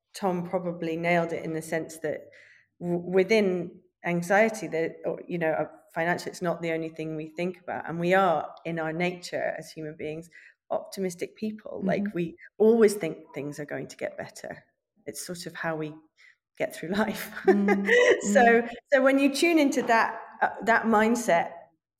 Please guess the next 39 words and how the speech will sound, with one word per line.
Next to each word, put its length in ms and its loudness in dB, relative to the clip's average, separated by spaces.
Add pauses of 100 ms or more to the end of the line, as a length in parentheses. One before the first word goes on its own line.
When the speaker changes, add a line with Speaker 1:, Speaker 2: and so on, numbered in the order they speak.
(360)
Speaker 1:
that's 260 2
the 100 -4
thing 220 -4
to 100 -12
play 280 -4
to, 180 -12
is 320 -12
that 320 -10 (180)
that's 240 0
where 200 -4
we 120 -8
want 260 -10
to 120 -14
live. 140 -2
Speaker 2:
Mm-hmm. 100 -4
Speaker 1:
That's 220 -8
where 100 -6
we 80 -10
want 220 -2
to 80 -6
live 180 -4
in 80 -6
optimistic 560 -12 (340)
worlds, 440 0
and 80 -6
we 100 -6
want 280 -6
to 240 -4 (600)
put 180 -4
optimism 600 -6
out 160 -6
into 180 -12
the 100 -12
world. 300 -4
And 80 -4
I 80 -2
do 300 0
think 280 -4
that's 200 -10